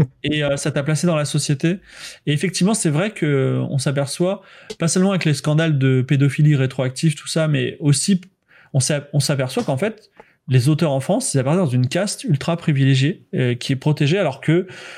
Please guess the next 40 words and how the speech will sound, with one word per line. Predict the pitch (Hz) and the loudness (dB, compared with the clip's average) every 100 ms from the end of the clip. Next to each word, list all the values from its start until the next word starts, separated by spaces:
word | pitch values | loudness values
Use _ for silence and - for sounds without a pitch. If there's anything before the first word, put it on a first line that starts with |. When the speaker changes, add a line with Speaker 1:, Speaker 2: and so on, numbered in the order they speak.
| - - 320 294 - | -20 -20 -20 -20 -14
Speaker 2:
dans | 147 120 135 135 | -6 0 2 2
un | |
certain | 131 139 139 | 2 -2 -2
sens, | 190 190 | 0 0
c'est | - | 2
des | 127 120 | 2 4
ouvriers | 131 135 156 | 6 6 4
comme | 156 131 123 | 0 0 0
des | 120 127 | 2 4
autres. | 190 - 139 | 2 -2 -6
C'est | 123 | -4
des | 117 | -2
gens | 120 147 | -2 -2
qui, | - | 0
juste, | 143 151 | 2 2
qui | - | 0
écrivent | 113 - 120 | -2 2 2
des | 113 | 2
histoires | 117 151 147 | 0 -2 -4
sur | - 120 | -2 -2
du | 117 | -2
papier. | 120 - 117 - - - - - - - | -4 -4 -6 -8 -16 -14 -12 -14 -8 -2
Euh, | 143 139 135 | 0 0 0
les | 147 143 | 2 2
auteurs, | 165 165 196 214 190 | 2 2 0 0 0
euh, | 151 143 143 135 135 135 131 131 127 127 - - - - - - | 2 2 2 2 2 2 2 2 2 0 -2 -4 -6 -6 -6 -6
donc | 135 147 | -2 0
voilà. | 151 123 - - | 0 -2 -6 -4
Donc, | 139 - - | -4 -4 -6
effectivement, | 208 151 151 156 175 185 | -2 -2 2 4 4 2
tout | 175 - | 0 -2
dépend | 156 180 | 0 2
de | 165 | 2
ta | 135 123 | 2 0
positionnement, | 147 135 - 143 143 147 143 | 0 0 0 0 2 2 2
si | - | 0
c'est | - 127 | -2 -4
français | - 135 - 147 | -2 -2 0 0
ou | 139 123 | 0 0
international. | 127 127 - 160 | 0 0 2 0